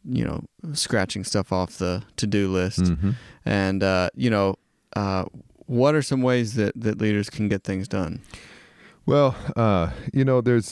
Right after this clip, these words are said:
Speaker 2: there's a number of things. And, uh, of course, if you're a task-oriented person, this is gonna be great for you. But,
Speaker 1: Yeah.
Speaker 2: uh, you, you know,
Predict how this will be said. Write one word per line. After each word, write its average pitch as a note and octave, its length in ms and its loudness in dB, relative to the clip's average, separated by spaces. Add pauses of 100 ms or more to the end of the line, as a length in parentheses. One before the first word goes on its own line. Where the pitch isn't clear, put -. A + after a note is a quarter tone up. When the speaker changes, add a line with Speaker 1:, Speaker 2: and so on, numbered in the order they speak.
Speaker 2:
there's G#2+ 260 2
a G2+ 80 4
number A#2 260 4
of G2 120 2
things. F2+ 500 0
And, F2 500 2
uh, E2+ 280 2
of - 60 -2
course, D3+ 240 2
if B2+ 100 -6
you're C#3+ 280 2 (180)
a G2+ 120 0
task-oriented G#2 720 2
person, D#2+ 400 0
this F#2 180 0
is D2+ 320 -6
gonna E2+ 140 2
be D#2 100 0
great F#2 280 0
for - 100 -4
you. C2 200 -2
But, D2 260 -2 (100)
Speaker 1:
Yeah. A2 220 2
Speaker 2:
uh, D2 60 -2 (160)
you, - 120 -6 (480)
you F2 140 0
know, D2 340 0